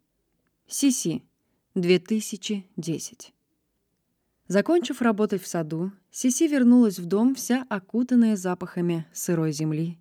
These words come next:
и пота. Пропалывая клумбы и срезая засохшие цветы,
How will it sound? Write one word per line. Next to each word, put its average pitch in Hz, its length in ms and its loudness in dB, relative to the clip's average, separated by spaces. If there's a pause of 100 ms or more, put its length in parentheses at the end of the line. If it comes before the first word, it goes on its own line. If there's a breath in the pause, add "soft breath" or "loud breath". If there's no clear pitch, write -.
(120)
и 185 80 0
пота. 160 480 -8 (420)
Пропалывая 170 640 0
клумбы 165 560 -4 (100)
и 175 120 -6
срезая 165 440 -2
засохшие 160 560 -6
цветы, 214 460 -4